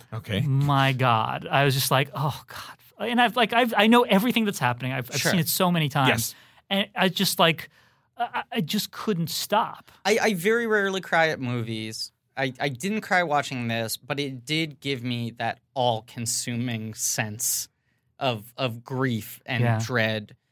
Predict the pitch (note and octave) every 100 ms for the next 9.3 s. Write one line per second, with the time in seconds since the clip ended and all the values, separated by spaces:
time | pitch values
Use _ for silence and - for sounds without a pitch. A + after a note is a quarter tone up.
0 | _ - A#2+ A2 - C3 - F#3 E3 E3
1 | D3 - C#3+ C3 D3+ C3+ C#3 B2 B2 A#2+
2 | B2 A#2 A2+ A#2+ A#2 A#2+ - A2+ A2 A#2+
3 | A#2+ - - C3+ A#2+ C#3 E3+ - - F2
4 | G#2 D3 C3+ C3 - E3 - F3 - D#3
5 | - - - D3 D#3+ C#3 C#3+ C#3 A#2+ A2
6 | A#2+ G#2+ - F#2+ E2 D#3 C3+ G#2+ A2+ -
7 | G3+ E3+ F#3+ D#3 C#3 E3 G3 - A3 A3+
8 | - F#3 C#3+ D3 C3+ B2 C#3 C3+ B3+ B3+
9 | C4 C4+ D4